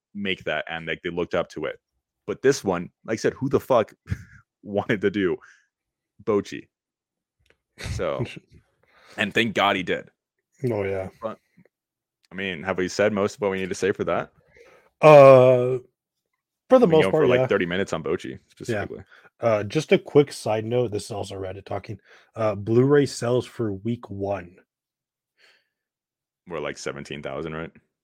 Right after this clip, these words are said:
Speaker 2: Seventeen thou-, uh, sixteen thousand eight hundred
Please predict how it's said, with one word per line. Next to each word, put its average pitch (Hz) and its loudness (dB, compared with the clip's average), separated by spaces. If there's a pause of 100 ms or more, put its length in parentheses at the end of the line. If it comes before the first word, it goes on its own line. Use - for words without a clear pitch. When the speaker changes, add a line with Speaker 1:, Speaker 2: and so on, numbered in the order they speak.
(640)
Speaker 2:
Seventeen 123 -2
thou-, 110 -2
uh, 113 0
sixteen 131 0
thousand 117 2
eight 107 -6
hundred 98 -6